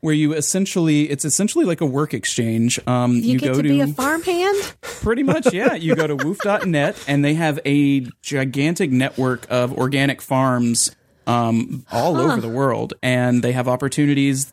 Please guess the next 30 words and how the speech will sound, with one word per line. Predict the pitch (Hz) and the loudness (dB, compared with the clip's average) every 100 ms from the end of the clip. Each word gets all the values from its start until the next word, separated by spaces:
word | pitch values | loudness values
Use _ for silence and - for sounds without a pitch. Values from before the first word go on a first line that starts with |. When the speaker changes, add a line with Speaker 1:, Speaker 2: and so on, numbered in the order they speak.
| - | -4
Speaker 1:
and | 123 123 120 | 0 2 2
you | 120 | 2
can | 120 | 0
basically | 117 - - 120 | 0 -2 0 0
volunteer | 117 123 151 160 - 151 151 151 - _ _ _ | 0 0 0 0 0 0 2 0 -4 _ _ _
to | - 127 117 | 0 0 0
work, | 120 160 196 - | -2 -2 -2 -2
and | 127 127 | 0 2
while | 127 | 2
you're | 135 | 2
there, | 131 131 143 | 2 0 2
you | 131 | 2
work | 127 127 | 0 -2
for | - 123 | -6 -6
food | - 139 143 147 | 0 2 2 2
and | 139 143 | 2 2
your | 143 143 | 2 0
accommodations, | 120 - 135 147 127 131 139 160 160 - | -2 -2 0 0 0 0 2 2 0 -2
and | 123 120 123 127 - _ _ - | 0 2 2 2 0 _ _ -4
it's | 120 - | -4 -2
basically, | - 120 135 131 127 120 113 _ - | -4 -2 -2 0 2 2 -2 _ -10
the | 127 | -6
program | - 131 131 127 123 120 | -2 -2 0 2 2 0
sustains, | - 131 - 123 123 123 123 - | -2 -2 -2 2 2 2 0 -2
uh, | 123 117 107 | -2 0 0
or | 120 | -2
it | 95 123 - | -2 -4 -2
fosters | 127 131 127 120 | -2 -2 -4 -4
sustainable | 127 131 123 123 120 | -2 0 0 0 -2
farming. | 117 139 127 120 | 0 0 0 -2